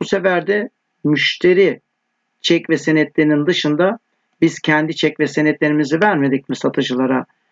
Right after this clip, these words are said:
Gelin onun durumlarını inceleyelim. Bizden o raporu istiyorlar. Kendi çek ve senetlerimize geliyoruz. Tamamen çıkayım.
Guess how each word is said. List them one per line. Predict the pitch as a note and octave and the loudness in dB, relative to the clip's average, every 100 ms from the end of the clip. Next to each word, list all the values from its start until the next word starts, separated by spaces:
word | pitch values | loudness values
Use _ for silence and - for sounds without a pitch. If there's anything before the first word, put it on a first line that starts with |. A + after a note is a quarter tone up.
| _ _ | _ _
Gelin | E3+ G3 G#3+ | 0 2 0
onun | - F3 G3 F#3 | 0 2 2 2
durumlarını | D#3 D3 C#3 C#3 C3+ B2+ - | 2 2 2 4 2 0 -2
inceleyelim. | C#3+ C3+ C3+ C3+ D3 G#3 - - | 0 2 4 4 2 -2 -4 0
Bizden | F#3 - F3+ | 2 2 0
o | F#3+ E3 | 2 2
raporu | C#3+ C3 B2+ | 0 -2 -4
istiyorlar. | - - C#3 C3 B2 _ _ _ _ _ - | -4 -2 0 0 -4 _ _ _ _ _ -2
Kendi | F#3 G3 F3+ | 0 0 -2
çek | F#3+ F#3 E3+ | -2 0 0
ve | E3 | 0
senetlerimize | E3 D#3+ D3 D#3 D3+ C3+ C#3+ | 2 0 2 0 0 0 2
geliyoruz. | E3 E3+ C#3+ C#3 E3+ - - _ - | 2 2 2 0 -4 -8 -20 _ -4
Tamamen | F#3 F#3 D#3+ D3+ C#3+ | 0 2 0 0 -4
çıkayım. | - - C#3+ E3 B3+ | -6 -2 0 0 -4